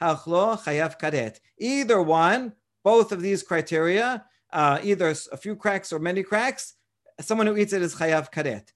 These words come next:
Now that's strange 'cause this last line doesn't fit well with, with Chachamim just now, right? This line seems to, uh, fit better with Rabbi Meir, which is exactly what we're gonna say now.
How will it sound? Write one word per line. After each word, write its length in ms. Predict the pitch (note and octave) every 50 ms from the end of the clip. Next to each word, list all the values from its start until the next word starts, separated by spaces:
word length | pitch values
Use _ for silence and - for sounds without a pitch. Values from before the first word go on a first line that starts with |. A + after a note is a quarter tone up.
| _ _ _
Now 100 | - D3
that's 220 | D3+ F3+ G3+ G3+ -
strange 340 | - - D#3 D3+ D#3 D3+ -
'cause 220 | D3+ C#3+ C3 C3+
this 160 | C#3 - -
last 240 | F3 F3+ E3 C#3+ -
line 400 | F#3+ G3 F#3 D#3+ D#3 D#3+ D3+ - _ _ _
doesn't 340 | - E3 D3+ D#3+ D#3+ D3 -
fit 180 | F3 E3+ - E3
well 360 | F#3+ G#3 F#3+ F3 F3 F3 D#3+
with, 240 | D#3 D#3+ D3+ D3 _ _ _ _ -
with 240 | - D3+ D3 C#3+ -
Chachamim 580 | - D#3+ C#3 - D#3+ E3+ G3+ G#3 E3 C#3+ B2+ -
just 180 | D#3 C3+ -
now, 360 | F#3 G3+ G3 D#3+ B2 A2 G#2 _ _ _ _ -
right? 200 | D#3 D3 C#3 C#3+
This 180 | E3+ D#3+ - -
line 300 | G3 G3+ F#3 E3+ E3 D#3
seems 320 | D3 - E3+ E3 D#3+ D3+ -
to, 380 | - D#3+ D#3+ D#3+ D#3+ D#3 D3+
uh, 240 | D3 D3 C#3+ C#3+ C3+ C3+
fit 260 | - E3+ E3 D3 -
better 200 | D#3 D#3 D3+ D3+
with 240 | D3 D3 C3+ - D3+
Rabbi 200 | D3 C#3+ D3+ D3
Meir, 460 | C#3+ C#3+ D#3 F3+ E3 D3 B2 G2+ G2 _ _ _ _ _
which 180 | - C3+ C3+ - D3
is 80 | C#3+
exactly 340 | B2+ C#3 F3 E3 - - D3+
what 100 | C#3+ C#3
we're 60 | C3+
gonna 160 | C3+ C3+ C3+ B2+
say 200 | - - C#3 D#3
now. 300 | G3+ G#3 D#3 A#2+ -